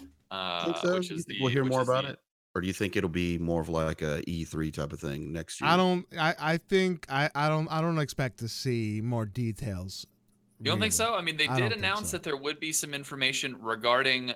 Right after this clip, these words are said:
Speaker 1: quote, "Xbox hardware." That was what they told us.
Speaker 2: Yeah, but couldn't that just
Speaker 3: Uh,
Speaker 2: be Elite
Speaker 1: It could
Speaker 2: controller
Speaker 1: easily
Speaker 2: talk?
Speaker 1: be, it could, it could
Speaker 3: Elite
Speaker 1: easily
Speaker 3: controller.
Speaker 1: be, uh, Elite Controller two.
Speaker 3: Yep.
Speaker 1: But
Speaker 2: No.
Speaker 1: I'm an optimistic
Speaker 2: I'm
Speaker 1: man.
Speaker 2: waiting on that Elite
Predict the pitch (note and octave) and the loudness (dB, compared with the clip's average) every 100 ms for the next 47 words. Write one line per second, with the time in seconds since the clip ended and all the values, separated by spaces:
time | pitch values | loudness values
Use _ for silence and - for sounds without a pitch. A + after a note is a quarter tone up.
0 | - - C3 B2 - - B2 - - - | -8 -8 -6 -6 -8 -10 -10 -8 -4 -4
1 | - - - - G2+ - - - - - | -4 -10 -8 -6 -6 -8 -14 -14 -18 -20
2 | _ - G2 G#2 - G#2+ - A2 C3+ C#3 | _ -12 -10 -10 -10 -10 -8 -8 -6 -6
3 | C#3 C#3 C3+ C3+ C3+ C3+ B2+ _ - - | -6 -4 -6 -6 -8 -8 -12 _ -4 2
4 | D#3 D3 B2 A#2+ A#2+ A#2 A2+ A2 G#2+ G#2 | 6 6 6 4 6 6 8 6 4 4
5 | G2+ G2 - F#2 F#2+ B2+ F2 F2 E2+ E2+ | 2 0 2 4 4 2 2 2 2 2
6 | F2+ E2+ - C#3+ C#3+ - - _ C3+ C3 | 2 2 0 -4 -4 -6 -10 _ -2 4
7 | C#3 D3 D#3+ D3+ C#3+ C3 B2 B2+ G#2 A#2 | 4 6 4 0 0 2 2 2 -2 -2
8 | A#2+ A2+ A#2+ A#2+ B2+ B2 B2 B2 A2+ - | 2 2 0 -2 -2 -4 -4 -2 -2 -4
9 | E2 - _ _ _ _ B2+ C3+ - G2+ | -8 -12 _ _ _ _ -2 -2 -2 -4
10 | F2+ E2 - D#2+ D2+ - _ - A#2 B2 | -4 -4 -4 -6 -6 -10 _ -8 -6 -4
11 | A#2 A2+ A2 G#2+ - D#2+ F#2 E2 F2 E2 | -4 -6 -8 -8 -6 -6 -4 -4 -4 -4
12 | E2 D#2+ | -4 -6